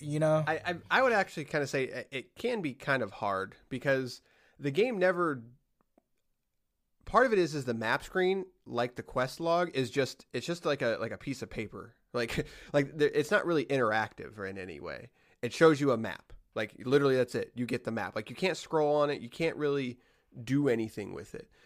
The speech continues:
Speaker 2: Uh, but they never blatantly also tell you where the fast travel points are. So there was an instance to where, like, I didn't even know this, there's a certain forest area that I didn't know there was a fast travel point in there until way later in the game because it showed up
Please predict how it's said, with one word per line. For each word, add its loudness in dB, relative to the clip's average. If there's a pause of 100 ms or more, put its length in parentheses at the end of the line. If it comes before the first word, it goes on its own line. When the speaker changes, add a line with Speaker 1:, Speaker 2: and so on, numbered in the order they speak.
(140)
Speaker 2:
Uh, -4
but -2
they 2
never 2
blatantly -2
also -2
tell -4
you -4
where 0
the -4
fast 0
travel -8
points -16
are. -18 (420)
So 0 (760)
there 2
was 0
an 0
instance 0
to -6
where, 4
like, 0
I 2
didn't 2
even 0
know 2
this, -8 (160)
there's -2
a -8
certain -2
forest -2
area 2
that 0
I 4
didn't 2
know 4
there 2
was -2
a -10
fast -2
travel -2
point -6
in -4
there 0
until -2
way 0
later 0
in 0
the -2
game 0
because -6
it -8
showed -2
up 0